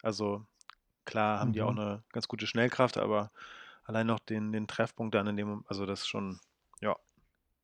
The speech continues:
Speaker 2: Das ist schon Wahnsinn. Und auch diese Gegenbewegung mit dem linken Arm, wie so eine Ballerina, weißt du, so nach
Speaker 1: Da
Speaker 2: vorne, das sieht auch extrem elegant aus und aber auch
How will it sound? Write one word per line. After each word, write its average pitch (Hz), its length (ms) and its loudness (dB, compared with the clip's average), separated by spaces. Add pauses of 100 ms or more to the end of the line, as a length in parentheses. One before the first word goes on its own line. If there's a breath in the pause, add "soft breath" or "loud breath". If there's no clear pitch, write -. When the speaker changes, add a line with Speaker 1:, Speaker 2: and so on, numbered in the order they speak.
(140)
Speaker 2:
Das 135 120 2
ist - 40 -8
schon 127 180 4
Wahnsinn. 120 420 0
Und 123 180 0
auch 127 160 0
diese 117 280 2
Gegenbewegung 127 760 4
mit 120 140 2
dem 120 120 2
linken 135 340 0
Arm, 135 380 2 (580 soft breath)
wie - 60 -6
so - 120 0
eine 123 120 2
Ballerina, 127 720 6
weißt 120 260 -2
du, 165 160 4
so 151 280 0 (340)
nach 113 100 -6
Speaker 1:
Da - 40 -20
Speaker 2:
vorne, 143 440 6
das - 140 -8
sieht - 260 -2
auch 127 180 0
extrem 135 480 4
elegant 135 480 4
aus 123 340 -2
und 120 140 -2
aber 123 240 0
auch 117 240 -4